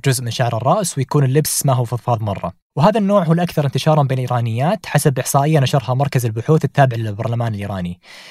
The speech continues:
يعني ستين إلى سبعين بالمية من الإيرانيات تقريبا يلبسونه. النوع الثاني هو حجاب سيء غير مقبول أو خادش للحياة،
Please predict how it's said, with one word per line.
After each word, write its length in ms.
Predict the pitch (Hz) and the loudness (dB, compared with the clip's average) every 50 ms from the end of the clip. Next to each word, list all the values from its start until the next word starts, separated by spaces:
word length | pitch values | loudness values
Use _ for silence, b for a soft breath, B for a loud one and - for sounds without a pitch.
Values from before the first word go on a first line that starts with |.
| B B B | B B B
يعني 140 | 127 139 131 | 0 0 0
ستين 320 | - 147 - - 196 185 | 0 -2 -2 0 2 2
إلى 100 | 160 151 | 2 2
سبعين 300 | - 147 131 139 143 139 | 2 0 0 0 0 0
بالمية 360 | 131 127 127 139 151 151 139 | 0 0 0 2 2 2 2
من 40 | 127 | 2
الإيرانيات 680 | 123 123 120 120 123 123 123 127 131 139 135 120 - - | 0 0 -2 0 0 0 2 2 2 2 2 2 0 0
تقريبا 340 | 123 - 147 151 147 143 135 | 2 4 6 6 6 6 4
يلبسونه. 580 | 123 104 95 101 - - 92 87 92 90 - _ _ _ _ _ _ _ _ _ - | 2 2 0 -4 -4 -4 -4 -6 -6 -10 -14 _ _ _ _ _ _ _ _ _ -2
النوع 220 | 160 170 208 240 262 | 0 2 2 2 0
الثاني 380 | - - - 190 220 240 220 | 0 2 2 2 2 4 2
هو 120 | 185 175 147 | 2 2 2
حجاب 340 | - 143 143 170 175 170 - | 2 4 4 4 4 4 2
سيء 360 | - 160 156 180 202 202 165 | 2 2 2 2 0 0 0
غير 220 | 143 156 160 147 | 2 4 4 4
مقبول 440 | 131 127 - 127 139 175 214 220 175 | 2 0 -2 -4 -2 -2 -2 -2 -2
أو 200 | 151 156 156 135 | 0 0 0 0
خادش 440 | - - 151 151 143 - - - 139 | 2 2 0 0 0 -2 -6 -6 -4
للحياة، 460 | 131 123 - - 117 123 156 208 | -6 -6 -6 -6 -4 -4 -4 -4